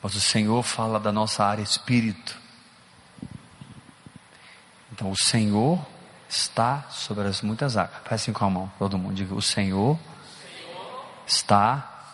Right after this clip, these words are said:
sobre as muitas águas." Fala pro seu irmão assim, olha nos olhos dele. Muitas águas fala da inconstância da sua alma.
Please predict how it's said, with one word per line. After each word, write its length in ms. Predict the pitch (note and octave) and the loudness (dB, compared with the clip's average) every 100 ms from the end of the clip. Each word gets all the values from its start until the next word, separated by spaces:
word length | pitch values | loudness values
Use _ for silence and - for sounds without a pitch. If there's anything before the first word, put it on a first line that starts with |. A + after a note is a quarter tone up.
| - - - - | -18 -16 -12 -8
sobre 960 | - - - C3 B2+ A#2+ B2 C3+ D#3+ - - - - - - - - | -4 -2 2 4 4 4 2 2 2 -2 -10 -18 -16 -14 -12 -12 -2
as 180 | G#2+ A2+ | 0 2
muitas 380 | A#2+ A#2 C3 A2 | 2 4 4 4
águas." 640 | F#2+ F2+ F2+ - - - - - - - - | 2 0 -6 -8 -12 -16 -18 -16 -14 -14 -6
Fala 220 | - C3 C3+ | 4 4 4
pro 100 | C3+ | -2
seu 180 | D3 | 0
irmão 220 | B2 A#2 A2 | 0 0 0
assim, 260 | - A2+ | -2 0
olha 100 | G#2+ | 2
nos 180 | C3 A#2+ | 2 4
olhos 220 | C3 B2 | 2 2
dele. 120 | G#2 G#2+ | -4 0
Muitas 460 | C3 G3+ D3 A2 | 4 6 4 2
águas 800 | A#2+ C3 A#2+ G2 F2+ - - - - - - - - - - - - - | 4 4 2 -4 -6 -8 -12 -14 -18 -20 -20 -18 -16 -16 -14 -14 -10 2
fala 200 | A#2+ B2 | 2 4
da 140 | C3 | 0
inconstância 640 | A#2+ B2+ - - C#3+ - | 2 2 2 2 2 2
da 80 | C3+ | -2
sua 260 | - C#3 A#2 | 0 0 2
alma. 520 | G#2 F#2+ F#2 F2+ | 2 0 -2 -4